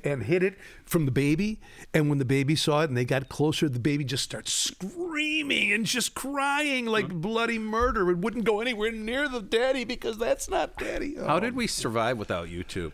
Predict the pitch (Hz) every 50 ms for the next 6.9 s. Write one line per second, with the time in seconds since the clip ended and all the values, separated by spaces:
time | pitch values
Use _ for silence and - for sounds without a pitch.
0 | - - 110 123 139 143 123 - - 151 147 165 190 - - 151 120 107 - 120
1 | 131 - - 190 185 185 175 - 180 151 - - - - - - - 180 208 226
2 | 262 254 269 247 226 - - - - 147 180 220 - - - 147 123 - - 123
3 | - 127 135 - - 143 123 - - - 156 160 190 190 160 127 95 95 95 -
4 | - - - - - - - - 180 220 240 - - 262 - - - 202 190 196
5 | - - 185 185 175 - - 165 147 - 175 220 285 277 - - 147 131 117 98
6 | 107 117 127 - 151 147 147 156 160 156 151 151 139 151 139 131 131 123